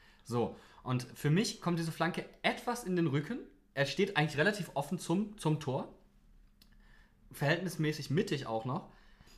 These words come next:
Aber weil das Ding etwas tief kommt, mit Zucht zum Tor, muss er sich in den Ball reindrehen quasi. Und weil der noch leicht in den Rücken kommt, ist es ein unfassbar schwerer Kopfball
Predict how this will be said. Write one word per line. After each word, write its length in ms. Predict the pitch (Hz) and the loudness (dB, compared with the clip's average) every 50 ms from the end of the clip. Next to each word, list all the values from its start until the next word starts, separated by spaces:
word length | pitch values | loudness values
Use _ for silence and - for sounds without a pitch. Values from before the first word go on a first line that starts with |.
| - - | -12 -4
Aber 180 | - 135 139 135 | -2 0 2 4
weil 100 | 156 170 | 4 4
das 200 | 170 160 - - | 4 2 0 0
Ding 240 | 208 208 208 208 - | 0 0 0 0 -2
etwas 360 | 185 - 202 185 - - - | -4 -2 0 0 0 -2 -4
tief 380 | - - 240 277 277 - - - | -6 -2 -2 -2 -2 -4 -4 0
kommt, 500 | - 135 127 117 107 107 - - - - - - - - | 2 4 4 4 2 -2 -4 -8 -14 -18 -20 -20 -12 -2
mit 420 | - 156 147 - - - - - - | 2 4 4 4 2 0 -8 -8 -4
Zucht 300 | - 247 247 - - - | -2 -2 -2 -2 -2 0
zum 220 | - 208 208 202 | 2 4 4 4
Tor, 500 | - 226 233 208 127 95 - - - - - - - - - - - - | 2 2 2 2 2 2 0 -4 -10 -12 -12 -12 -12 -14 -14 -16 -14 -6
muss 220 | - 156 208 214 220 | -2 0 0 2 2
er 100 | 180 160 | 2 0
sich 220 | 170 175 - - - - _ _ _ _ _ _ | 0 -2 -4 -8 -16 -20 _ _ _ _ _ _
in 180 | - 208 226 214 | 6 8 8 10
den 160 | 208 190 170 | 8 8 8
Ball 200 | 165 165 170 156 | 8 6 6 6
reindrehen 500 | 160 160 170 185 175 143 123 117 113 110 | 6 6 6 6 6 4 4 2 2 0
quasi. 480 | - - 110 110 107 95 107 101 90 - - | -2 -2 -2 0 0 0 -2 -4 -6 -4 -4
Und 280 | 127 123 123 - 107 | -4 -4 -4 -2 0
weil 120 | 123 151 190 | 2 2 2
der 80 | 202 185 | 2 2
noch 140 | 156 131 | 0 0
leicht 180 | 147 151 165 - | 0 -2 0 0
in 80 | 175 156 | 0 2
den 80 | 143 | 0
Rücken 120 | 175 143 147 | 0 -2 -2
kommt, 240 | - 143 143 - - | -6 -6 -6 -6 -8
ist 100 | 127 139 | -12 -12
es 120 | 131 - | -12 -12
ein 80 | 143 - - - - - - 269 285 | -14 -14 -14 -16 -16 -16 -16 -12 -6
unfassbar 760 | 277 254 240 214 - 208 - - 196 190 - - 185 175 170 | -4 0 2 2 2 2 0 0 -2 -2 -2 -2 -2 -2 -2
schwerer 460 | - - 160 165 180 208 190 180 175 | -2 -2 4 6 6 8 8 8 8
Kopfball 560 | - 202 208 208 - - - 127 139 165 - | 8 8 6 6 4 6 8 8 8 8 4